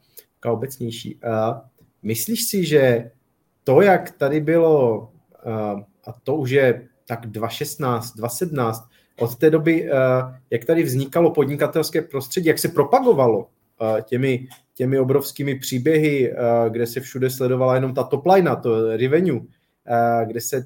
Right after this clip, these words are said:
točily ty miliardové obraty. Myslíš si, že tohle jako zdravý nastavení, který tady jako média dělají, je to, je to, to v,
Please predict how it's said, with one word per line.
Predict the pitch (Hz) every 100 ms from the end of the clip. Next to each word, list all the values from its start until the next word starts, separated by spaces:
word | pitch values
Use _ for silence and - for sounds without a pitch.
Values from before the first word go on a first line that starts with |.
| -
točily | 127 - 131
ty | 131
miliardové | 123 123 123 123 131 131 123 - _ _
obraty. | 113 113 139 151 120
Myslíš | 113 113 156
si, | - 202
že | 190 208 202 _ _ -
tohle | 127 123 160
jako | 175 208
zdravý | 175 135 117 117 123 196
nastavení, | 160 - - 131 127 131
který | 127 139
tady | 143 143
jako | 151 151
média | 160 135 127 147
dělají, | 170 147 123 107 160
je |
to, | - 185
je | 131
to, | 151
to | 180
v, | 247